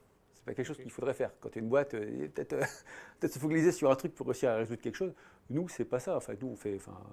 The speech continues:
on fait autant de trucs qu'on veut, on teste. Euh, chacun fait, enfin, ce qui lui paraît bien dans le cadre du,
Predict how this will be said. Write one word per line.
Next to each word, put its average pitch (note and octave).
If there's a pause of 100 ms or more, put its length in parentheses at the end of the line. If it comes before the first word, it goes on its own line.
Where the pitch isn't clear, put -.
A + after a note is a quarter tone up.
(120)
on -
fait -
autant A2
de A#2
trucs -
qu'on G#2
veut, C#3
on D3
teste. - (640)
Euh, G#2 (560)
chacun B2+
fait, A2+
enfin, -
ce -
qui -
lui G#2
paraît G#2
bien B2
dans A2+
le A#2
cadre G#2
du, G2+